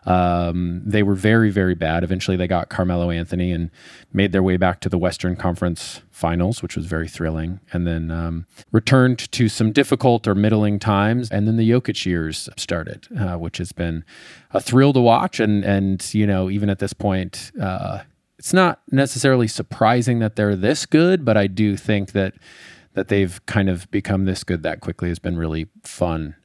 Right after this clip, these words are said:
to be part of. But yeah, I think it's a big part of my personality. I have, like, mini Nuggets jerseys. I have my original Nuggets starter jacket from when I was a kid,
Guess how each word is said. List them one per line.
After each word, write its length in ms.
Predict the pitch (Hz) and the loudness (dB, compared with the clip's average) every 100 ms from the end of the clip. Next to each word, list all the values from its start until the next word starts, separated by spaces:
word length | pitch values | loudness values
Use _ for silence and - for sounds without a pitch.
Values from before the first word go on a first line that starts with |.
| - | -10
to 100 | 95 | -8
be 140 | 92 | -8
part 240 | - 98 | -2 -2
of. 140 | 90 85 | -2 -4
But 100 | 98 | 2
yeah, 160 | 151 | 4
I 60 | 127 | 4
think 120 | 143 | 2
it's 120 | 131 | 0
a 20 | 120 | 0
big 160 | 127 | 2
part 140 | 131 123 | 2 2
of 60 | |
my 140 | 117 117 | 2 0
personality. 600 | - 117 117 110 120 113 | 0 0 2 2 2 2
I 40 | |
have, 200 | 107 104 | 0 0
like, 180 | 107 - | 0 0
mini 280 | 101 101 101 | 0 2 2
Nuggets 640 | 95 95 95 - - - - | 2 2 0 -2 -12 -14 -4
jerseys. 480 | 95 95 95 95 92 | 2 2 2 0 2
I 60 | |
have 180 | 90 98 | 2 2
my 200 | 92 92 | 2 0
original 460 | 87 92 92 98 90 | 2 0 0 0 0
Nuggets 400 | 90 90 90 - | 0 0 -2 -4
starter 460 | - 110 - 90 | -2 0 2 0
jacket 580 | 85 92 90 90 92 90 | 0 2 2 0 -2 -4
from 200 | - 90 | -4 -2
when 120 | 90 | 0
I 80 | 90 | 0
was 180 | 90 85 | -2 -4
a 60 | 90 | -4
kid, 380 | - 92 90 | -2 0 -2